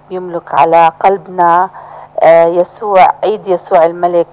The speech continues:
إحنا بنحتفل فيه في هذا الزمن، واللي هو نهاية الرزنامة الليتورجية في الكنيسة اللاتينية، وبداية،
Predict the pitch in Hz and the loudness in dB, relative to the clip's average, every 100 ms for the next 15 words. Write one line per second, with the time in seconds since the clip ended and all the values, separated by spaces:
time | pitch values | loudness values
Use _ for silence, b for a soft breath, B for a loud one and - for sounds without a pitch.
0 | - - - 175 165 170 - - 175 175 | -12 -14 -4 0 0 0 -10 -14 -14 -14
1 | 170 185 170 160 160 160 160 156 175 185 | -14 -16 -16 -14 -4 0 0 -2 -2 0
2 | 202 180 165 170 190 170 175 180 240 226 | 2 0 -2 -10 -10 -10 -10 0 2 2
3 | - 170 180 170 175 170 170 160 170 170 | -2 -4 -4 -8 -4 -4 -2 -6 -8 -10
4 | - 170 160 170 165 165 170 B B _ | -12 -14 -14 -14 -8 -6 -8 B B _
5 | - 165 196 - 180 170 - - 180 180 | -8 -6 -6 -10 -12 -12 -8 -6 -4 -2
6 | 165 - 180 196 214 180 165 180 196 185 | -2 -4 -14 -10 0 0 0 0 2 2
7 | 170 | 0